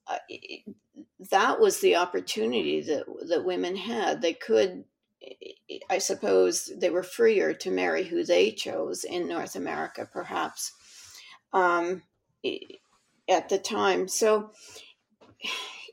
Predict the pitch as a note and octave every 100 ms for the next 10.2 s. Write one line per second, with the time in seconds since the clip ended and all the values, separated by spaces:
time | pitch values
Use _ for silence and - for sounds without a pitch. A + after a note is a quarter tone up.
0 | - - - _ - - - - G3 A3+
1 | D#4+ E4+ C#4+ A#3 A#3+ A3 E3 F3 F3 F#3+
2 | - F#3+ F#3+ - G3+ A3+ A#3 A3+ G#3+ A3+
3 | - - B2+ B2 E3+ E3 C#3+ G3 F3+ F3
4 | E3 D#3 - E3+ - F3+ F3 E3+ E3 D#3+
5 | - F3+ F#3 G#3 G3 - F#3 E3+ D#3+ E3
6 | F3 D#3+ D#3 D#3+ D#3+ D3+ - E3 E3 E3
7 | D#3 E3+ E3 E3+ E3 D#3+ D#3+ E3+ D3+ -
8 | G3+ F#3+ F3+ F#3+ - - - - - -
9 | - - - - C#4 A#3+ C4 B3+ C4+ C4+
10 | C#4 E4+